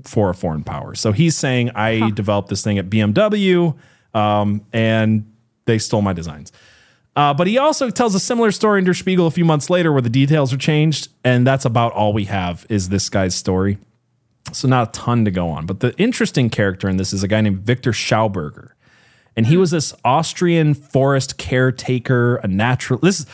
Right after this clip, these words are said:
Speaker 1: I'll read the, the description of him on Wikipedia 'cause I think it's interesting. An Au-, Austrian forest caretaker, naturalist, philosopher, inventor,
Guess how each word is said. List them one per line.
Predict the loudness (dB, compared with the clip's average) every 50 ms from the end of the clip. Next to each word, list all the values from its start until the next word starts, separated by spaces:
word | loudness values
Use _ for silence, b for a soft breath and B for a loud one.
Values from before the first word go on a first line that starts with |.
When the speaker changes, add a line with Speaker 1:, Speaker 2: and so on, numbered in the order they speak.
| B B B
Speaker 1:
I'll | 0 0
read | 2 2 2 2
the, | 2 2 2
the | 0 0 0 0
description | 0 0 -2 -2 -2 -2 -2 0 2
of | 2
him | 2 4 2
on | 2 2
Wikipedia | 0 -2 -4 -4 -2 -2 -2 -2
'cause | -2 -2
I | -2
think | 0 0 -2
it's | -2 -2
interesting. | -6 -8 -8 -12 -14 -14 B B B B B B B
An | 0 2
Au-, | 2 2 0 0
Austrian | 0 0 0 0 -2 -2 -2 0 0 0 0
forest | -2 -2 0 0 0 0 0 -2 -4 -2
caretaker, | 0 0 0 0 0 0 -2 0 0 0 0
naturalist, | 2 2 2 2 0 0 0 0 0 0 0 -2
philosopher, | -2 0 0 2 2 0 0 -2 -2 -2 -2
inventor, | 0 0 0 2 0 0 0 0 0 0 0 -4